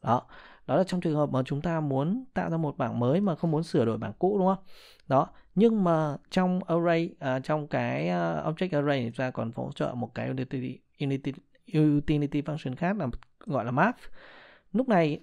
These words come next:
nó sẽ, chúng ta có thể sử dụng mapping một một giữa từ một, làm sao chúng ta biến đổi từ một cái array sang array khác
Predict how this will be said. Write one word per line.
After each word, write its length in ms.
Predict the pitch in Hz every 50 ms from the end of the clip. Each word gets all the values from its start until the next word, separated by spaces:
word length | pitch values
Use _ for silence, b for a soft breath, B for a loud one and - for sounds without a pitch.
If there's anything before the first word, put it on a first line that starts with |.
| _ _ -
nó 340 | 151 151 131 131 143 156 175
sẽ, 320 | 180 - - 180 180 190 180
chúng 160 | - 160 151
ta 340 | - 175 165 160 160 156 156 -
có 300 | - 123 120 135 156 196 202
thể 400 | - 233 214 165 113 104 - - - - - 190
sử 200 | - - 135 117
dụng 300 | 123 147 139 - 135 143
mapping 680 | 185 202 202 _ - 185 170 170 165 160 156 151 208
một 200 | 147 147 139 -
một 260 | 151 143 135 131 127 - B B B B B B -
giữa 240 | - 147 175 185 190
từ 240 | - - 160 143
một, 260 | 135 131 131 131 131 139
làm 240 | 135 135 127 131
sao 300 | 135 - 170 165 160 151 147
chúng 120 | - 131
ta 100 | 156 151
biến 140 | 139 131 143
đổi 200 | 165 147 113 110 -
từ 80 | 165
một 300 | - 127 120 117 120 -
cái 140 | - 123 120
array 320 | 139 143 143 147 135 135 131
sang 240 | - - 143 139
array 260 | 143 143 139 143 143 135
khác 260 | - 175 190 214